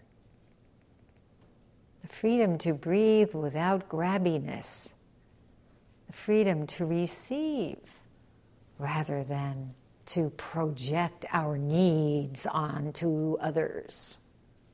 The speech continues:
It's quite a different way of relating, isn't it?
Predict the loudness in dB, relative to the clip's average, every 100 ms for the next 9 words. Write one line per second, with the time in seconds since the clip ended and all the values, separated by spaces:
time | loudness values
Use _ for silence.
0 | _ _ -20 _ -18 -18 -16 -14 -8 -4
1 | -2 0 0 0 0 0 -2 2 4 4
2 | 4 2 4 6 8 6 4 2 2 0
3 | -2